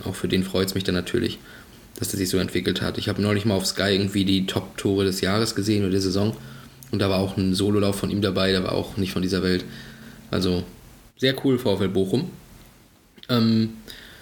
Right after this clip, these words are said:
schauen wir vielleicht nochmal ganz kurz auf einen anderen Bundesligisten, der vielleicht, ja, zwei Bundesligisten habe ich noch, über die ich sprechen möchte, um ehrlich zu sein. Borussia Mönchengladbach ist der erste. Äh, Katastrophe.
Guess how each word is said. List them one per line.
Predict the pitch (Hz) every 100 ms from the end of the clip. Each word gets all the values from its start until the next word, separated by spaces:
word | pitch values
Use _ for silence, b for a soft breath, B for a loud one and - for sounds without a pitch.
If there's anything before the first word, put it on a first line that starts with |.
| B
schauen | - 117
wir | 127
vielleicht | 120 120
nochmal | 113 107
ganz | 110 -
kurz | 120 -
auf | 107
einen | 113
anderen | 110 113
Bundesligisten, | 110 117 117 113 113 -
der | 107
vielleicht, | - 98 92 - -
ja, | - -
zwei | - 101
Bundesligisten | 90 92 92 95 -
habe | 95
ich | -
noch, | 92 95
über | 92
die | 92
ich | -
sprechen | - 92 95
möchte, | 92 -
um | 90
ehrlich | 71 98
zu | -
sein. | 92 90 - B B B B B B B B - - - -
Borussia | 110 123
Mönchengladbach | 120 113 104 95 92 - - - - -
ist | -
der | -
erste. | 90 - - - - - - B B B B B B
Äh, | 110 104 104
Katastrophe. | - 101 - 92 -